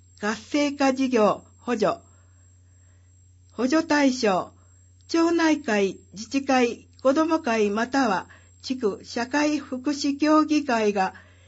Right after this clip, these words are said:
地域コミュニティの活性化のため、新たに主体的、継続的に行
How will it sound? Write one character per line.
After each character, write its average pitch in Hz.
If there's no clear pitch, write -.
地 320
域 302
コ 294
ミ 320
ュ -
ニ 285
テ 247
ィ 233
の 208
活 220
性 285
化 277
の 262
た 254
め、 233
新 320
た 254
に 226
主 -
体 294
的、 277
継 311
続 320
的 302
に 277
行 247